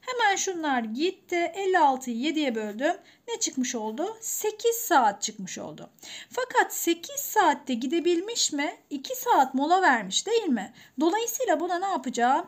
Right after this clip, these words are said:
İki saat daha ekleyeceğim. Sekiz saat, iki saat daha. Toplam yolda geçirdiği saat ne olmuş oldu?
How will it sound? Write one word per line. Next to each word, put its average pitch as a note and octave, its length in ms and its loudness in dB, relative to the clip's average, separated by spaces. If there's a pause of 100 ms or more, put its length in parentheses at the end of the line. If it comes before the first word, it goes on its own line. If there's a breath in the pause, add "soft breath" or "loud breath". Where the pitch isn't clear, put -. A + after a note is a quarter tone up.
İki F4+ 280 -8
saat D4 460 2
daha A3 240 -8
ekleyeceğim. E4 680 0
Sekiz G4 340 -10
saat, C4 340 2
iki F4 180 -6
saat G#3+ 380 -2
daha. G#3+ 240 -10
Toplam C4+ 440 -2
yolda D4 280 -2
geçirdiği A3+ 480 -4
saat B3 340 0
ne E4 100 -4
olmuş A3 300 -2
oldu? D4 400 -4